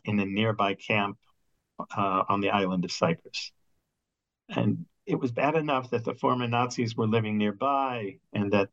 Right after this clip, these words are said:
they actually had been employed by the British to build the camps for the Jews. But on top of all that, to add insult to injury, the German P O Ws enjoyed a great, a much greater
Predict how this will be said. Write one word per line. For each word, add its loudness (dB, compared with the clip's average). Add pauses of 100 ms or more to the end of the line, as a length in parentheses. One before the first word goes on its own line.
they 0 (380)
actually 0
had 0
been 2
employed -2
by -2
the -4
British 0 (840)
to 0
build 0
the -4
camps -2 (320)
for 2
the 2
Jews. 0 (680)
But 4
on -6
top 2
of -6
all 2
that, -2 (320)
to -2
add 4
insult 0
to -4
injury, 0
the -2
German 2
P -2
O 2
Ws 0 (640)
enjoyed 2 (300)
a 4
great, 2
a -2
much -2
greater 0